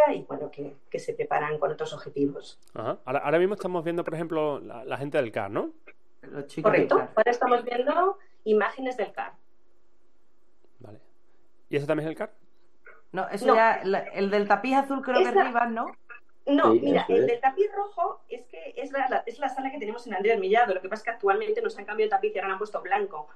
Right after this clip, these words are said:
Speaker 1: Pero esas imágenes que veíamos eran dentro de Andrés Mellado.
Speaker 2: Ujú.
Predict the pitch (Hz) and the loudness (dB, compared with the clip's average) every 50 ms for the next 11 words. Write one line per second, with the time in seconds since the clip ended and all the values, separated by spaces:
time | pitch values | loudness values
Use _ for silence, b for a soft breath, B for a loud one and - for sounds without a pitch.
0 | b b b b b - - 208 196 220 - 277 277 277 262 240 208 185 247 240 | b b b b b 0 2 4 4 4 0 -2 -8 -4 -2 -2 -2 -2 -4 -4
1 | - - - 202 190 202 240 277 233 226 226 247 269 269 196 190 190 196 185 185 | -4 0 0 4 4 4 4 4 0 0 2 0 0 0 0 2 2 2 2 0
2 | 185 202 202 180 175 - 165 170 - 160 156 160 156 156 156 156 156 - - - | -2 -2 -2 -2 -2 -4 -10 -8 -4 -4 -2 0 0 0 0 -4 -4 -6 -14 -20
3 | - - - - - - 139 139 113 139 147 247 | -20 -20 -20 -20 -20 -16 -14 -12 -8 -8 -10 -10